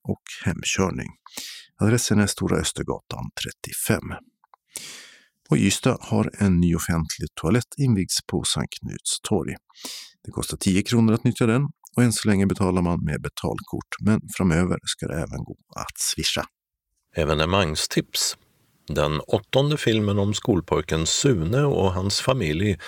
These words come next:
Speaker 2: heter Sune, uppdrag midsommar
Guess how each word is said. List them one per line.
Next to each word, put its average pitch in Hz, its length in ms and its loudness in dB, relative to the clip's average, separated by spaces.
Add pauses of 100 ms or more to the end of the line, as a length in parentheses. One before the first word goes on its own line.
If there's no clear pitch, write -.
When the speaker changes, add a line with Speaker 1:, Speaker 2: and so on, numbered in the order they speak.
(260)
Speaker 2:
heter - 360 0
Sune, 110 640 2
uppdrag 82 640 2
midsommar 120 760 0